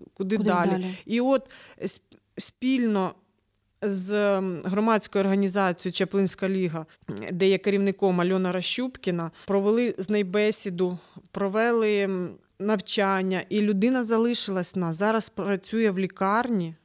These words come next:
Speaker 1: і вона вже нікуди не збирається їхати. Людина зараз успішна, діти в садочку, одна,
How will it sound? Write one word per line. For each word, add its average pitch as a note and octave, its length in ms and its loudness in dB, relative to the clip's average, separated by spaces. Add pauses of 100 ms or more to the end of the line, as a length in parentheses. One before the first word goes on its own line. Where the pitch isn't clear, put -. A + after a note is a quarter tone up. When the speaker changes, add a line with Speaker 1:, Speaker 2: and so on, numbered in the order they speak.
(160)
Speaker 1:
і F#3 80 -2
вона F#3+ 220 2
вже F#3+ 140 2
нікуди G3+ 400 -4
не A#3+ 100 -2
збирається F#3 580 -2
їхати. F#3 400 -8
Людина F#3+ 420 0
зараз F#3 360 -2
успішна, F#3 680 -6
діти G3 320 -2
в - 40 -4
садочку, F3+ 640 -4
одна, G3+ 220 -2